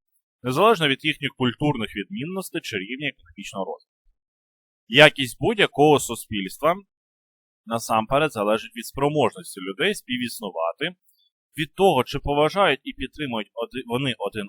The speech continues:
одного, чи об'єднують свої зусилля в ім'я загального добра. Однак досягнення згоди в суспільстві — справа непроста, адже воно складається з численних груп, які відрізняються своїми цінностями, нормами та правилами поведінки.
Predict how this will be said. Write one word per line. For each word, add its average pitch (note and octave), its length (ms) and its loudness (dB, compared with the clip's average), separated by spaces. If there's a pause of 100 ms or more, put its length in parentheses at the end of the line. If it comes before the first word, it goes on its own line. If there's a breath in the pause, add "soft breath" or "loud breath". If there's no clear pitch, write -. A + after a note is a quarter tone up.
(140)
одного, A#2+ 400 -6 (380)
чи - 180 -2
об'єднують E3 480 -2
свої C3 200 -4
зусилля C#3 520 -6
в A#2 40 -8
ім'я A#2+ 220 0
загального A2+ 560 0
добра. B2+ 280 -6 (680)
Однак F3 300 2
досягнення A3+ 540 0
згоди G3 380 0
в - 60 -4
суспільстві — A#3 720 -10 (160)
справа G2 400 2
непроста, G#2+ 480 -8 (540)
адже A#2+ 260 4
воно E3+ 220 2
складається D#3 540 0
з - 40 -8
численних D3 540 -2
груп, E3 280 -2
які G#2 280 -10
відрізняються B2 560 -8
своїми C#3 340 -6
цінностями, E3 760 -10
нормами D3 600 -4
та F#2 80 -6
правилами F#2+ 540 -2
поведінки. F#2 420 -8